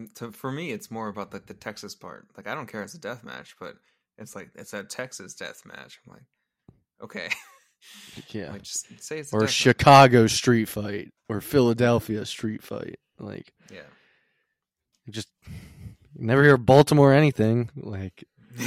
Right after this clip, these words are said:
Speaker 1: Yeah.
Speaker 2: I don't, <laughs> like, whatever.
Speaker 1: Yeah.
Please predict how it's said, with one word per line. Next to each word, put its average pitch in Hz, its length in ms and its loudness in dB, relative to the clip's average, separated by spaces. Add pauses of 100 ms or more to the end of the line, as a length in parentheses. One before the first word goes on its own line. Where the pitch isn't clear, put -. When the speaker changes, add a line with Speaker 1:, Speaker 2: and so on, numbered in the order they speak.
Speaker 1:
Yeah. 143 160 -6 (420)
Speaker 2:
I 101 60 -12
don't, 123 220 -6 (560)
<laughs> - 600 -20
like, 113 140 -12
whatever. 123 460 0 (800)
Speaker 1:
Yeah. 117 120 -18